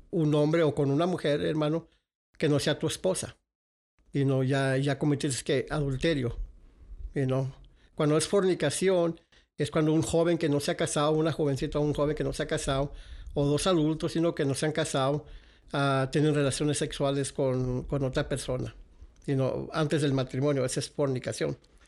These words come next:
Pero vamos a decir este ejemplo, y no, que un hermano va y comete adulterio, y luego va a decir, ya después que comete su pecado, su adulterio,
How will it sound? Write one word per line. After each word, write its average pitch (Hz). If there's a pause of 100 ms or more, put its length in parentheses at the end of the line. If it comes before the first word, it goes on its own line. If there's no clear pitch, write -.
(300)
Pero 156
vamos 175
a 175
decir 180
este 175
ejemplo, 156
y 139
no, 143
que 139
un 170
hermano 156
va 135 (720)
y 147
comete 143
adulterio, 147 (340)
y 165
luego 214
va 202
a -
decir, 196
ya 190
después 185
que -
comete 160
su 156
pecado, 151
su 151
adulterio, 143